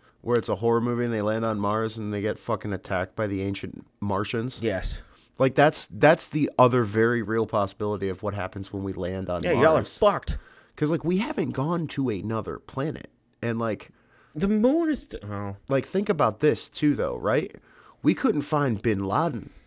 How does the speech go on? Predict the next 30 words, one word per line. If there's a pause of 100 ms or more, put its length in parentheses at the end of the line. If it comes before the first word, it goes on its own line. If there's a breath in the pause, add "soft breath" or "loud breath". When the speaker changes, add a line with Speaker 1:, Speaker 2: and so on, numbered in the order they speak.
(180)
Speaker 1:
'cause
that
motherfucker
was
hiding
in
caves.
Speaker 2:
Don't
even
go
Speaker 1:
You,
Speaker 2:
down
that
Speaker 1:
you
think
Speaker 2:
conspiracy
Speaker 1:
Mar-,
Speaker 2:
hole.
Speaker 1:
don't
you
think
Mars
has
caves? (260 soft breath)
And
we
have
how
many
satellites?